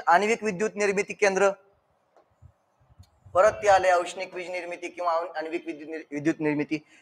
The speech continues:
हे जे काही असणार आहे ते तुम्हाला परत शिकायला मिळणार आहे. कुडनकुलम कुठं आहे, तारापूर कुठं आहे, जैतापूर कुठं आहे, खापरखेडा काय आहे, सग-, sorry, खापरखेडा याला अचानक तोंडावरून आलं, ठीक आहे, तर खापरखेडा वगैरे नाहीये, ती औष्णिक वीज निर्मिती केंद्रामध्ये येतं.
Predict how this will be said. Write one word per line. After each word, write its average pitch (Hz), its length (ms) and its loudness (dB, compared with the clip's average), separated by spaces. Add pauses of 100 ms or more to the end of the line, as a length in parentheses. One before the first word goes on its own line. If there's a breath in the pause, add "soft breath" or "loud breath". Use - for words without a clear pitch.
हे 208 60 8
जे 208 120 6
काही 214 160 10
असणार 190 320 6
आहे 165 180 6
ते - 380 -8
तुम्हाला 202 320 0
परत 202 300 -2
शिकायला 190 400 4
मिळणार 175 220 6
आहे. 170 80 6
कुडनकुलम 185 560 2
कुठं 180 220 0
आहे, 160 340 6
तारापूर 170 460 0
कुठं 175 240 -6
आहे, 160 140 4
जैतापूर 170 500 -2
कुठं 175 240 -6
आहे, 143 280 2 (480)
खापरखेडा 180 480 0
काय 165 220 6
आहे, 151 280 6
सग-, 175 260 -2
sorry, 131 160 -10
खापरखेडा 151 460 -6
याला 143 180 0 (200)
अचानक 147 360 -12
तोंडावरून 135 340 -2
आलं, 131 180 -4
ठीक - 380 -6
आहे, - 400 -8
तर 254 140 6 (380)
खापरखेडा 185 420 0
वगैरे 175 260 0
नाहीये, 170 380 -4
ती - 260 -10
औष्णिक 170 380 -2
वीज 165 220 -6
निर्मिती 165 340 -6
केंद्रामध्ये 156 460 0
येतं. 175 180 0